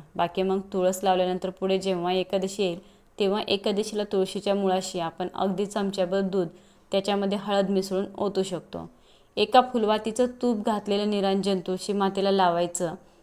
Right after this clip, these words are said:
त्यानेच ओवाळून घ्यायचं, धूप लावायचा. या दोन्ही गोष्टी तुळशीपासून थोड्याशा लांब ठेवायच्या, जेणेकरून आपलं तुळशीचं रोप उष्णतेमुळे खराब होत नाही. "ओम नमो भगवते वासुदेवाय" असं म्हणून तुळशी मातेला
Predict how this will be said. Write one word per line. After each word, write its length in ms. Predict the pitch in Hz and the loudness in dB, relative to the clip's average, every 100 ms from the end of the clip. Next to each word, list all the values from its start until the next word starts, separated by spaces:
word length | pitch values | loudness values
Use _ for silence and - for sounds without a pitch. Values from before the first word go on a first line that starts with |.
| _ _ - | _ _ 0
त्यानेच 320 | 196 202 208 | 2 2 2
ओवाळून 400 | 208 190 190 202 | 4 4 4 2
घ्यायचं, 580 | 214 185 180 170 202 190 | 0 -2 -4 -6 -4 -2
धूप 200 | 202 208 | 0 4
लावायचा. 500 | 202 180 180 180 175 | 4 6 2 -2 -4
या 200 | 180 185 | 0 2
दोन्ही 320 | 185 190 214 | 2 2 2
गोष्टी 300 | 208 196 196 | 0 -2 -2
तुळशीपासून 680 | 190 190 196 190 185 - 180 - - _ | -2 -2 -2 0 -2 -2 -6 -8 -20 _
थोड्याशा 380 | - 202 202 220 | -2 0 0 0
लांब 300 | 214 185 190 | 2 2 2
ठेवायच्या, 400 | 190 208 175 180 | 0 0 0 -2
जेणेकरून 460 | 170 180 180 190 196 | -2 -2 0 -2 0
आपलं 300 | - 190 214 | 0 -2 -2
तुळशीचं 420 | 220 226 220 208 | -2 -2 -2 -2
रोप 200 | 202 175 175 - _ - | 0 0 -4 -16 _ -6
उष्णतेमुळे 680 | 196 202 220 208 214 196 175 - - | -2 0 -2 0 0 0 -2 -4 -4
खराब 260 | 202 190 175 | 2 2 2
होत 160 | 180 175 | -2 -4
नाही. 200 | - 156 156 _ - _ - | -6 -10 -12 _ -20 _ 2
"ओम 220 | 226 254 | 4 6
नमो 200 | 254 240 | 6 4
भगवते 480 | 233 233 202 202 202 | 4 4 4 2 2
वासुदेवाय" 640 | 196 196 - 190 196 196 - | 2 0 0 0 2 2 0
असं 280 | - - 214 | -2 -2 0
म्हणून 300 | 214 190 185 | 0 0 -2
तुळशी 340 | 190 180 - | -2 -4 -2
मातेला 440 | 202 180 180 175 | -2 -2 -2 -2